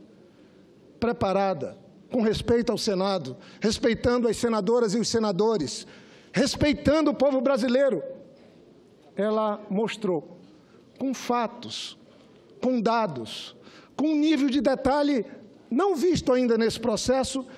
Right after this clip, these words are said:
que ela não cometeu crime de responsabilidade.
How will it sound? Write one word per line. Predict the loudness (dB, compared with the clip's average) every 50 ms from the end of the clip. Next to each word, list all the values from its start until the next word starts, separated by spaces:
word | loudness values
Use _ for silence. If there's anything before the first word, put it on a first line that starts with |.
| -20 -18 -10 -6
que | -4
ela | -2 -2 -2
não | -2 0 0 2 2 2 0 -2 -4 -4
cometeu | -4 -2 -2 -2 -2 -2 0 0 0 0 0
crime | -4 -4 -2 -2 0 0 0 0 -2
de | -2 -2
responsabilidade. | -2 -4 -4 -6 -8 -12 -10 -8 -8 -8 -6 -8 -10 -10 -12 -14 -16 -18 -20 -20 -20